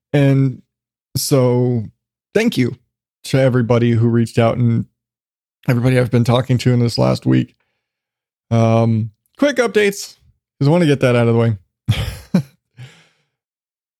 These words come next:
So yesterday, well, should have been release day. I'll just say it. I, I, I've, I, I,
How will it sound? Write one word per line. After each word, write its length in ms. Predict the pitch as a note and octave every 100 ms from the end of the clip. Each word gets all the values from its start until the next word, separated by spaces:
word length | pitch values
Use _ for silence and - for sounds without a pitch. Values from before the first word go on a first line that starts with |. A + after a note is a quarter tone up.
| _ _ -
So 520 | - E3 C#3 C#3 C3+ - _ _ _ _ _ -
yesterday, 800 | D3+ F#3+ - F#3+ F3 F3+ E3+ C3+ _ _ _ _ _ _ _ _ _ _ -
well, 120 | B2
should 200 | A2 B2
have 100 | A#2+
been 140 | C3
release 260 | A#2+ B2+ B2
day. 240 | B2+ B2 - _ _ _ _ _
I'll 80 | G3+
just 160 | B3
say 140 | - D3
it. 140 | - _ _
I, 140 | C#3 C#3
I, 340 | C3+ D3+ D3+
I've, 300 | D3 C3+ - _ _ _ _ _
I, 80 | -
I, 180 | C3+ D#3